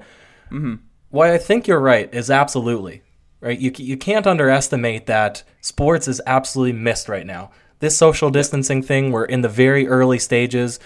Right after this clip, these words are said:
Speaker 2: and already we see boredom kicking in. We, uh, we, we see people just searching for things to do, right? And looking for positive sources of n-, news, media, entertainment, et cetera, right? Because everything has been pretty doom and gloom.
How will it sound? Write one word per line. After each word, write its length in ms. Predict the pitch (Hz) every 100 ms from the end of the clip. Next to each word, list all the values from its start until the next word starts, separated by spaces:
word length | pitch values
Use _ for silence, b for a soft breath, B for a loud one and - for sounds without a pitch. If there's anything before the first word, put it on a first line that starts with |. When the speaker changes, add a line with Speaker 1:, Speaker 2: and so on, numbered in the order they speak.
| B
Speaker 2:
and 120 | 123 123
already 420 | 147 135 135 127
we 120 | 120
see 200 | - 117
boredom 340 | 113 117 117
kicking 320 | 113 120 120 117
in. 300 | 117 120 117 b b
We, 160 | 117 117
uh, 140 | 120
we, 180 | 123 120
we 140 | 120 113
see 180 | 135
people 300 | 131 147 131
just 340 | 117 117 - _ _
searching 520 | - - 165 170 135
for 140 | 127 113
things 340 | - 127 123
to 80 | 127
do, 300 | 113 107 87 b b
right? 180 | 123 135
And 300 | 165 208 220
looking 320 | 180 196 196
for 140 | 170 156
positive 600 | - 156 165 160 156 131
sources 580 | - 143 160 147 127 120
of 260 | 113 104
n-, 160 | 123 120
news, 520 | 139 131 139 139 135 131
media, 400 | 131 131 127 127
entertainment, 640 | 127 117 131 127 127 127
et 80 | 117
cetera, 420 | - 131 131 92 b b b -
right? 180 | 139
Because 460 | 160 139 147 135 - b b
everything 340 | 208 208 202
has 120 | 170 -
been 300 | 165 156 143
pretty 260 | 165 151
doom 280 | 123 139 135
and 120 | 123
gloom. 360 | 123 123 95